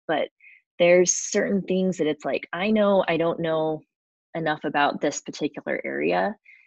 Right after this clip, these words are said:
And so that's when I, when I know that,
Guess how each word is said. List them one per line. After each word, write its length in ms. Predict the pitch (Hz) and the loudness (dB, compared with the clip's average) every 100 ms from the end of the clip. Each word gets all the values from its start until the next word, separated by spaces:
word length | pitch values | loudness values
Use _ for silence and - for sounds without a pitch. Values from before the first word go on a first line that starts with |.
| _ - | _ -14
And 100 | 151 | -4
so 140 | 165 | -2
that's 640 | 156 156 156 - - - - _ _ _ _ - | 2 2 0 -4 -10 -10 -14 _ _ _ _ -10
when 160 | 165 | -4
I, 220 | 156 156 127 - | -2 -2 -4 -6
when 160 | 160 | -4
I 80 | 156 | -4
know 300 | 151 156 175 | -2 0 2
that, 360 | 156 139 - | 2 2 0